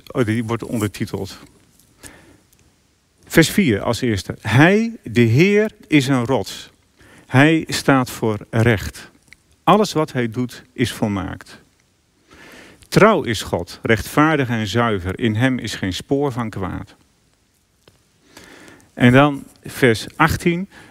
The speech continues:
U vergat de God die u gebaard heeft. U verwierp de rots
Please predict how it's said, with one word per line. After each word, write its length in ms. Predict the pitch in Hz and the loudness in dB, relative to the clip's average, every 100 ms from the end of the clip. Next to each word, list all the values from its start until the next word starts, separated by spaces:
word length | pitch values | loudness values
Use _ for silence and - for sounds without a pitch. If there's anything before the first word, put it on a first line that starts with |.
| _ - | _ 0
U 340 | 196 233 220 - | 4 4 2 -8
vergat 720 | - 139 - - 208 - - - _ _ | -2 -2 0 2 2 2 -12 -20 _ _
de 200 | 107 113 | -2 -2
God 360 | - - 240 - | -2 -2 -2 -4
die 200 | 127 147 | -2 -2
u 200 | - 151 | 0 -2
gebaard 600 | 131 120 107 139 139 135 | -2 -4 0 0 0 -4
heeft. 440 | 113 95 - - - - - | -8 -10 -12 -20 -20 -14 0
U 140 | 165 | 0
verwierp 720 | - 131 107 151 220 208 - - | 2 -2 0 2 2 2 -4 -10
de 300 | 107 117 107 | 2 4 4
rots 540 | 120 175 - - - | 2 -2 -4 -12 -16